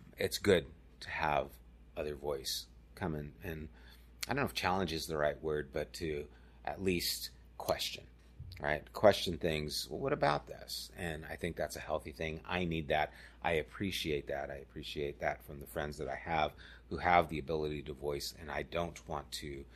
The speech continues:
e-, even, like, the other, I don't know if it was last week or whatever, Randy said, "I don't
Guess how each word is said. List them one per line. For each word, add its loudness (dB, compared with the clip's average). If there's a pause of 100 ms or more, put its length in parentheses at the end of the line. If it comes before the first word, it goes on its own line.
(320)
e-, 2
even, 8
like, 10 (280)
the -2
other, -6 (440)
I -14
don't -8
know -8
if -12
it -2
was -2
last 8
week -2
or -4
whatever, 2 (520)
Randy 2 (340)
said, 2
"I 0
don't 0